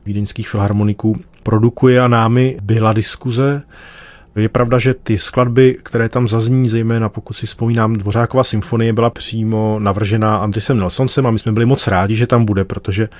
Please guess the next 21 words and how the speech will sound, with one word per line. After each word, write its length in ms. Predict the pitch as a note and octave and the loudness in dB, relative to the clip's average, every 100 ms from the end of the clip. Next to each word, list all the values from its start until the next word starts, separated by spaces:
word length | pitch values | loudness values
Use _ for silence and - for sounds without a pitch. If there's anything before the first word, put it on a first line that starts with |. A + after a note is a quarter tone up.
| - - - - _ | -20 -20 -20 -20 _
já 140 | - G#2+ | -2 -2
třeba 240 | - C3+ | 0 0
se 140 | C3+ C#3 | 2 2
i 80 | |
snažím 460 | C3 - B2 C#3 D3 | 2 2 2 4 2
koukat 340 | - B2 C#3 | 2 2 4
na 80 | A#2+ | 0
to, 80 | A#2+ | 0
to 60 | B2+ | 0
je 40 | |
taková 180 | A#2 C3 | 2 2
malá 200 | B2+ A#2 | 4 2
odbočka, 460 | A2 C#3 - - | 4 0 0 -2
ale 280 | F2+ G#2+ A2 A2 | 0 0 0 0
když 340 | G#2+ B2 - | -2 0 -2
uvádíme 580 | - A#2+ A#2 A#2+ B2+ B2+ | 0 0 0 0 0 0
ta 140 | B2 | -2
díla, 420 | A2 G#2+ B2 C#3+ | -4 0 2 2
která, 300 | A2 - A2 | 0 -4 -2
řekněme, 380 | G#2 A2 A#2+ A#2 | -2 -4 -4 -4
jsou 380 | A#2 - A#2 A#2 | -2 0 0 -2